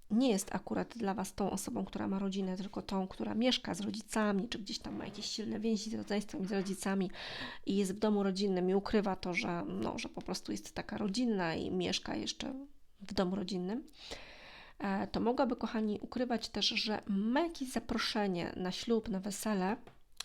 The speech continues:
E, no właśnie, i, e, ma to zaproszenie, jakby czeka do ostatniego momentu, żeby was chyba zaprosić.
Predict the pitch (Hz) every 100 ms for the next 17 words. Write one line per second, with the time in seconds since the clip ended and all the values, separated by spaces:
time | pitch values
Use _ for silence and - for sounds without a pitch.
0 | - - - - - - - - - -
1 | 170 175 175 175 196 269 240 185 165 -
2 | - - - 196 196 190 - 190 190 190
3 | - 208 269 285 262 - - 214 285 330
4 | 214 196 190 - 269 - 226 226 - -
5 | 269 247 226 208 240 226 190 202 190 202
6 | 202 - - 190 196 190 - 196 185 -
7 | - -